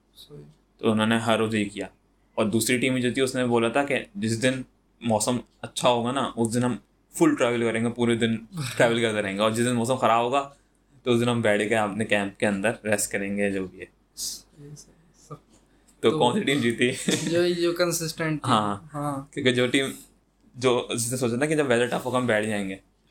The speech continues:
Speaker 1: ہاں۔
Speaker 2: تو وہ خالی اپنے اس ڈائری میں یہی گالیاں والیاں لکھ رہا تھا کہ تین چار دن ہو گئے، اتنا ویدر خراب ہے، ہم کیا کریں، ہم ایک کلو میٹر میں ٹریول نہیں کیا آج۔ اور جو ٹیم کنسسٹنٹ تھی،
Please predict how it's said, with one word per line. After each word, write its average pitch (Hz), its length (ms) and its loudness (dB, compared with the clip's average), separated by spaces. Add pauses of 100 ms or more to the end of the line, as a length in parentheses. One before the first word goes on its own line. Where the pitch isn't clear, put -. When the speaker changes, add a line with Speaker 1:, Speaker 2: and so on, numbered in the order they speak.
Speaker 1:
ہاں۔ 160 80 -8
Speaker 2:
تو 120 100 6
وہ 120 80 2
خالی 123 320 2
اپنے 127 380 0 (100)
اس - 240 -14
ڈائری 117 360 2
میں 123 100 -2
یہی 120 220 0 (800)
گالیاں 110 280 2
والیاں 113 220 2
لکھ 107 180 -2
رہا 104 80 0
تھا 107 120 0
کہ 117 80 0
تین 117 300 0
چار 113 220 2
دن 113 180 -2
ہو 110 160 -2
گئے، 113 100 2
اتنا 117 280 -2
ویدر 107 300 2
خراب 107 360 0
ہے، 113 60 0
ہم 110 120 -2
کیا 104 180 2
کریں، 107 380 0
ہم 104 180 -2 (640)
ایک 113 200 2 (320)
کلو 117 180 2
میٹر 113 160 0
میں 113 120 0
ٹریول 107 260 0
نہیں 110 180 -2
کیا 107 240 0
آج۔ 110 80 -2 (1700)
اور 110 180 2
جو 113 180 2
ٹیم 117 260 0 (140)
کنسسٹنٹ 120 560 0
تھی، 143 240 0